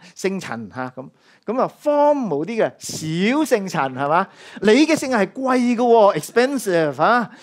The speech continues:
我嘅姓咧，少嘅啫下，咁。府上住喺邊啊？咁你唔會話，「哦，我府上就係住喺 Sunnyvale 啫。」咁啊，寒舍下，或者舍下，咁即係話咧，即係一間茅寮仔嚟嘅啫。舍下或者係寒舍係好凍㗎下，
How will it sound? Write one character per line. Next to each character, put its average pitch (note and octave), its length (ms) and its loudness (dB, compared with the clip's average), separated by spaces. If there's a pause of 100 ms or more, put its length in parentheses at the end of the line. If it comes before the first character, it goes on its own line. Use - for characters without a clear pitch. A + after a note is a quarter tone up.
(140)
我 E3 340 2
嘅 A#3+ 80 2
姓 A3 180 -6
咧， A#3 80 -4 (240)
少 - 280 -20
嘅 A#2 180 -12
啫 A#2 180 -18 (120)
下， G2+ 320 -20
咁。 - 60 -20 (220)
府 - 160 -10
上 F3 180 -8
住 C#3 100 -10
喺 C#3 100 -6
邊 F3 240 -14
啊？ D3+ 280 -16
咁 - 80 -20 (160)
你 C3 100 -6
唔 A#2+ 120 -12
會 A#2 140 -10
話， A#2+ 180 -8 (320)
「哦， D#3 300 0
我 C3+ 180 -2
府 C#3+ 200 -10
上 A#2+ 180 -10
就 A#2 100 -16
係 G#2 80 -16
住 G2 140 -16
喺 A2+ 100 -14
Sunnyvale F#2+ 440 -18
啫。」 B2+ 100 -14 (200)
咁 A2+ 100 -20 (580)
啊， A#2 100 -16
寒 A#2 340 -12
舍 C#3 420 -8
下， C3 240 -12 (360)
或 - 80 -8
者 E3 140 0
舍 A3 220 -4 (260)
下， B2+ 380 -8
咁 D#3+ 160 -6
即 C#4 100 -6
係 G3+ 80 -2
話 C#3+ 160 -2
咧， G#3 140 -2 (200)
即 A3+ 140 -8
係 D3+ 200 -4
一 D#3+ 40 -4
間 F#3+ 160 -6
茅 G#2 260 -12
寮 G2 180 -14
仔 G#2+ 180 -16
嚟 C#3+ 160 -10
嘅 A#2 100 -10
啫。 D#3 260 -4 (160)
舍 B2 240 -8
下 A2+ 360 -14 (180)
或 A2+ 120 -10
者 F3 120 -8
係 D3+ 40 -6
寒 G#2 260 -16
舍 C3+ 120 -10
係 C3+ 100 -8
好 A#2+ 180 -12
凍 B2 240 -12
㗎 - 20 -14
下， B2 320 -8